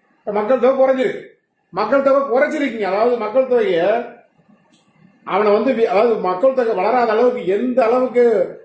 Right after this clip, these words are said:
கெடுக்கணுமோ அத்தனை விஷயத்தையும் கெடுத்திருக்கீங்க. இது வந்து திமுக செய்த சாதனை, தமிழகத்தில் திமுக செய்த சாதனை. அதை நீங்க பெருமையா பேசக்கூடாது. இன்னைக்கு ஒவ்வொரு இளைஞர்களும் காலையில எந்திரிச்சு எப்படா கடை திறப்பாங்கன்னு கடை வாசல்ல போய் நிக்கிறான்.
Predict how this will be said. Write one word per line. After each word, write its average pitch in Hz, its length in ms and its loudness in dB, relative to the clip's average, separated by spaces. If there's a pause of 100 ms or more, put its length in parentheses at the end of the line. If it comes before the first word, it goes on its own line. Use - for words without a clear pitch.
(120)
கெடுக்கணுமோ 202 800 -2 (240)
அத்தனை 214 420 0
விஷயத்தையும் 254 400 0
கெடுத்திருக்கீங்க. 233 520 -2 (340)
இது 247 320 2
வந்து 277 80 0
திமுக 269 400 2
செய்த 233 260 2
சாதனை, 220 480 -2 (840)
தமிழகத்தில் 240 460 2
திமுக 254 400 0
செய்த 220 180 4
சாதனை. 208 380 0 (200)
அதை 247 200 2
நீங்க 269 180 0
பெருமையா 285 520 0
பேசக்கூடாது. 240 520 0 (840)
இன்னைக்கு 202 280 2
ஒவ்வொரு 226 580 2 (100)
இளைஞர்களும் 254 1000 0
காலையில 254 520 2
எந்திரிச்சு 247 420 -4
எப்படா 262 380 -2
கடை 240 180 -2
திறப்பாங்கன்னு 247 520 -2
கடை 240 200 -2
வாசல்ல 247 380 2
போய் 247 200 0
நிக்கிறான். 220 300 -2